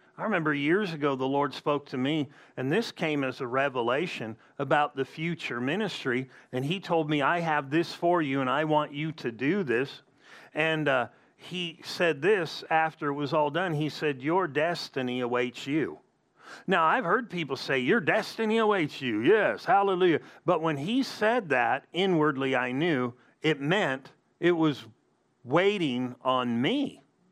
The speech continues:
How I would respond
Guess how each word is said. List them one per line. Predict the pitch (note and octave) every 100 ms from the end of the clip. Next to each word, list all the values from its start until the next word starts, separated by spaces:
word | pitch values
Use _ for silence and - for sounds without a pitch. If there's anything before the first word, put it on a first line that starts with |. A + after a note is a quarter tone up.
| _ _ _ _ _ _ _
How | - G3 G3 E3+
I | F3+ F#3+
would | F3 D#3 C#3
respond | C#3 C3+ - F#3+ B3 C3 E2